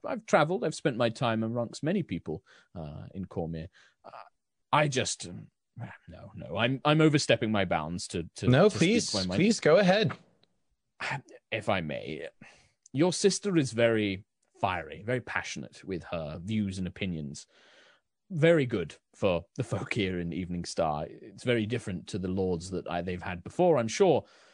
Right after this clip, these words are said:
Speaker 1: But I'm sure that you're already guessing it, Lord Crown Silver. This is, uh, there's a heavy responsibility. I do worry. I do worry about yourselves. You are very young, and,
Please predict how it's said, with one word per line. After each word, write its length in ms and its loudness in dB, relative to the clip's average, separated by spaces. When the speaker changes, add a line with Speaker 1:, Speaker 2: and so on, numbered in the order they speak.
Speaker 1:
But 160 2
I'm 140 0
sure 220 4
that 180 -2
you're 80 2
already 320 2
guessing 360 -2
it, 100 -8
Lord 180 -4
Crown 220 -4
Silver. 280 -6
This 240 -4
is, 380 -6
uh, 40 -16
there's 160 -6
a 60 -8
heavy 220 -4
responsibility. 880 -10
I 140 -6
do 160 -4
worry. 460 -6
I 60 -4
do 160 4
worry 240 4
about 380 0
yourselves. 540 0
You 100 2
are 180 0
very 240 0
young, 340 0
and, 280 -6